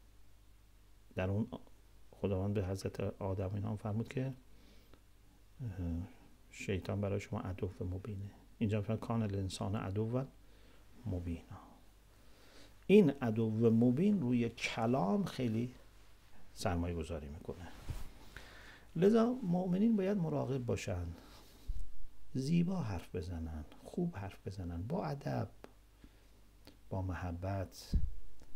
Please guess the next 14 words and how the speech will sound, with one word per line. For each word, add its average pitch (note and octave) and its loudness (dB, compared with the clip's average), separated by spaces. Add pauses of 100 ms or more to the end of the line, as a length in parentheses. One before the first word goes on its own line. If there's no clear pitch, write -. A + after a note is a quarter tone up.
(300)
و C#3+ 0
از D#3+ 0 (720)
چیزای C3+ 4
جانبی A#2+ 8
هم D3 4
استفاده B2 0
کنن. G#2 0
حالا G#2 0
خود G#2+ 2
حرف G#2 0 (680)
با G2 2
یه F#2+ 2
لبخندی G2+ -2
باشه، G2 -2